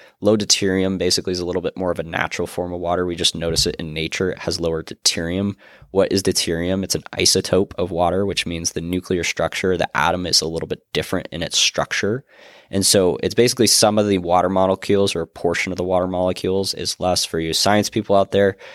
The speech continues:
Typically water, um, our normal day-to-day water has a hundred to a hundred and twenty, uh, parts per million of deuterium. Low deuterium sits usually about sixty or seventy.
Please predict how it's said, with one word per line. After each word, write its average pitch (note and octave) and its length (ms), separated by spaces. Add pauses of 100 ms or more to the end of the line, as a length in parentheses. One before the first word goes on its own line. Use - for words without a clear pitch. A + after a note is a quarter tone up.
(340)
Typically F#2+ 300
water, F2+ 540
um, D#2+ 280
our F#2 120
normal F2 320
day-to-day E2+ 340
water D#2+ 300
has E2 100
a D#2+ 60
hundred E2+ 420
to D#2 160
a - 20
hundred E2 200
and D#2+ 80
twenty, E2 240 (160)
uh, D#2+ 300 (180)
parts G2 180
per F#2 120
million F2 540
of F2+ 260
deuterium. G2 600 (320)
Low G2+ 220
deuterium F#2 500
sits - 240
usually F2 200
about E2 180
sixty - 280
or D2 80
seventy. - 540